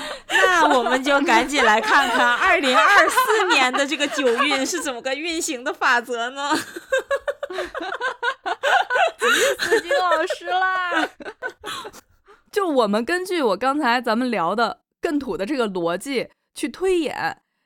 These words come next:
Speaker 3: 其实离火九运的这个特点我们就显而易见了。
Speaker 2: 嗯。
Speaker 3: 首先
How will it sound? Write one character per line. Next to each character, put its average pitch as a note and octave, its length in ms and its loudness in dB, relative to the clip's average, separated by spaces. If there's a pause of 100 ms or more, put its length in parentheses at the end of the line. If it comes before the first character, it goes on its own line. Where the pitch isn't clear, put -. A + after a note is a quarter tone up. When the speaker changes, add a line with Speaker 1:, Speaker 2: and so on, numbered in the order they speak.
(320)
Speaker 3:
其 D#4 220 -2
实 A3 460 -6
离 G#3+ 200 -2
火 B3 260 2
九 F#3 320 0
运 B3+ 140 -4
的 A3+ 100 -2
这 A3+ 140 -8
个 G#3+ 100 -4
特 C#4 440 -6
点 D#3 260 -6
我 E3 60 -6
们 F3 120 -6
就 A3 220 -2 (160)
显 - 340 -4
而 D3+ 220 0
易 C4 200 -4
见 C#4 300 0
了。 - 320 -10 (140)
Speaker 2:
嗯。 C#4+ 380 0
Speaker 3:
首 A3+ 260 0
先 D#4+ 400 -4